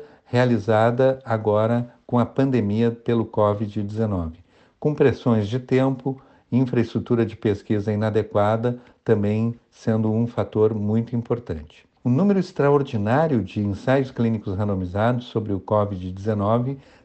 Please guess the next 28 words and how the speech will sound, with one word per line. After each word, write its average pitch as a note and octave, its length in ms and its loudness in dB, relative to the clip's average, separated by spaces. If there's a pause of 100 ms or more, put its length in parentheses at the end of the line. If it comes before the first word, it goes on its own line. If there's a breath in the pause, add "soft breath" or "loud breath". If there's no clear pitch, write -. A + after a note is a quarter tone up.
tem C3+ 180 0
sido D3 300 -2
registrado C3+ 880 2 (280 loud breath)
desde D3+ 400 2
que, B2+ 260 0
que - 220 -8
a B2 40 0
pandemia B2+ 760 0 (160)
começou. A#2+ 680 -2 (380)
O G#2+ 100 -8
clinicaltrials A2+ 1000 0
ponto G#2 300 -6
gov A2 500 0 (320 soft breath)
da A2+ 100 2
Biblioteca C3+ 600 0
Nacional G2+ 580 -2
de F#2 140 -6
Medicina A2+ 680 -2
dos F2 140 -8
Estados F#2 360 -4
Unidos A2 500 -2 (400 loud breath)
lista D#3 560 0 (120)
mil E3+ 340 2
e E3+ 60 2
oitenta C3 380 0
e G#2 60 0
sete B2 360 0
estudos D3+ 680 -4